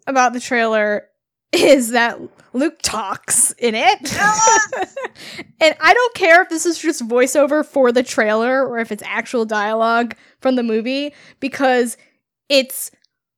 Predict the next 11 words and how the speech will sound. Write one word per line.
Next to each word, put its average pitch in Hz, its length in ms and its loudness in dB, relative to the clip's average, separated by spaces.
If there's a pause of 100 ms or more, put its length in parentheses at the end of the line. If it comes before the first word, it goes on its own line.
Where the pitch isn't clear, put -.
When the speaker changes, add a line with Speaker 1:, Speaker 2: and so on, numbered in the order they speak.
(360)
Speaker 1:
Mark 277 480 4
Hamill 254 920 -2 (1040)
as 254 280 2
Luke 269 180 -2
Skywalker. 247 480 0
It's - 140 -2
not 427 220 4
Mark 320 160 0
Hamill, 208 280 -4
it's 277 220 -4
Luke. 277 540 -8